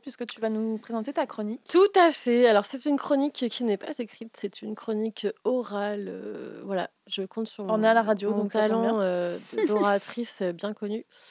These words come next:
Speaker 2: Euh, non, sans blague. Euh, en fait, moi, je comptais vous parler de, enfin, je, je vais vous parler de, de tout ce qui est prévention. On a, on a commencé à en parler, notamment avec Lizzie tout à l'heure. Euh, tout ce qui est prévention, euh, prévention et V S S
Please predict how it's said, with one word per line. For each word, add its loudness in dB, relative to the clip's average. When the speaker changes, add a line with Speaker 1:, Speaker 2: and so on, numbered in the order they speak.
Speaker 2:
Euh, 6
non, 4
sans -4
blague. 0
Euh, 4
en 0
fait, 2
moi, 4
je -4
comptais -2
vous -10
parler -6
de, -4
enfin, -18
je, -18
je -20
vais -4
vous -8
parler -4
de, -2
de -10
tout -12
ce -2
qui 2
est 6
prévention. -2
On -2
a, 2
on 0
a 2
commencé -2
à 2
en -2
parler, -2
notamment -6
avec -8
Lizzie -10
tout -14
à -4
l'heure. -8
Euh, 0
tout -14
ce -20
qui 0
est 4
prévention, -2
euh, 0
prévention 0
et 2
V 2
S 2
S -2